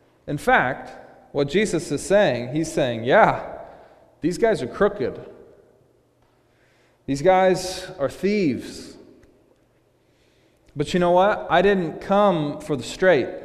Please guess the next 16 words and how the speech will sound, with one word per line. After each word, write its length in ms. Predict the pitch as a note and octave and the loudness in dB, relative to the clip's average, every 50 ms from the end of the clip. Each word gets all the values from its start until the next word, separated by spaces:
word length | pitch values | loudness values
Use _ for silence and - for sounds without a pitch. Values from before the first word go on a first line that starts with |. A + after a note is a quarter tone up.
| - - - - - - - - _ _ _ _ _ _ _ | -16 -18 -18 -20 -20 -20 -20 -20 _ _ _ _ _ _ _
I 80 | B2+ B2+ | -8 -8
came 480 | - - - G3+ G3 G3 F3+ E3+ D3+ | -6 -4 -2 0 0 0 0 -2 -4
to 120 | - - D3+ | -4 -4 -2
make 220 | C#3+ C#3+ C3 - | -2 -2 -2 -4
the 80 | - C3 | -6 -10
crooked 640 | - - G#3 G#3 G#3 - C#3+ G#2+ F#2 - - - | -4 -2 -2 -2 -2 -2 -6 -6 -6 -8 -14 -18
straight. 380 | - - - A#2+ G2+ E2+ D#2+ D#2 - - - _ _ _ _ _ _ _ _ _ _ _ _ _ _ _ _ _ _ _ _ _ _ _ _ _ _ _ _ _ _ _ _ _ | -20 -16 -14 -12 -12 -12 -14 -16 -20 -20 -20 _ _ _ _ _ _ _ _ _ _ _ _ _ _ _ _ _ _ _ _ _ _ _ _ _ _ _ _ _ _ _ _ _
So 140 | - - A#2+ | -14 -6 -4
that's 200 | C#3 E3 D#3 - | -4 -4 -2 -4
why 160 | C3 A#2 G#2+ | -4 -4 -4
I 20 | |
hang 200 | G#2 G#2+ G#2+ G#2 | -6 -8 -10 -10
out 120 | G2 F#2 - | -10 -12 -14
with 120 | - - | -16 -18
these 160 | - F2 - | -18 -20 -18
guys." 380 | - - - - - - - _ | -20 -20 -20 -20 -20 -20 -20 _